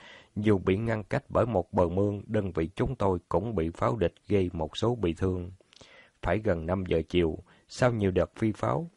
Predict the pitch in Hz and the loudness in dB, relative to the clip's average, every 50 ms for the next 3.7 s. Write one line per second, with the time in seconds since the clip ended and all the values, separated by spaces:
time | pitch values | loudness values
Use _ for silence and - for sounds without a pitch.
0 | _ _ - 135 110 107 104 110 110 110 98 90 87 80 - 87 92 113 - - | _ _ 0 2 2 4 2 2 2 2 2 2 2 2 4 0 0 0 0 0
1 | 110 101 98 92 - - 101 95 95 92 92 113 139 139 - - 131 131 - - | 0 0 0 -2 0 0 0 0 0 0 0 0 0 -2 -4 -4 -4 -4 0 0
2 | 85 95 110 - 113 104 95 - _ - 80 82 95 - - 135 135 139 - 127 | 0 0 0 0 0 0 0 -2 _ 0 2 2 2 2 2 0 0 2 2 0
3 | 127 120 107 98 95 92 92 92 - _ - 113 123 | 0 2 2 0 0 -2 -8 -10 -12 _ 0 0 0